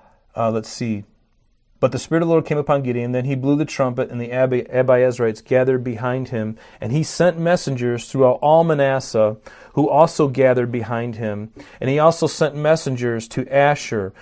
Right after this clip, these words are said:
to Zebulun, and Naphtali, and they came up to meet him." So these are neighbors. Uh, if, if you were to look at a map of Israel during this time and, and where the tribes were located, certainly Manasseh, and just above that you'd have Zebulun and Naphtali,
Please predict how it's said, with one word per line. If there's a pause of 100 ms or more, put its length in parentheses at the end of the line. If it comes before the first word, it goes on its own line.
(160)
to
Zebulun,
and
Naphtali,
and
they
came
up
to
meet
him."
So
these
are (300)
neighbors.
Uh,
if,
if
you
were
to
look
at
a
map
of
Israel
during
this
time
and,
and
where
the
tribes
were
located, (400)
certainly
Manasseh,
and
just
above
that
you'd
have
Zebulun
and
Naphtali,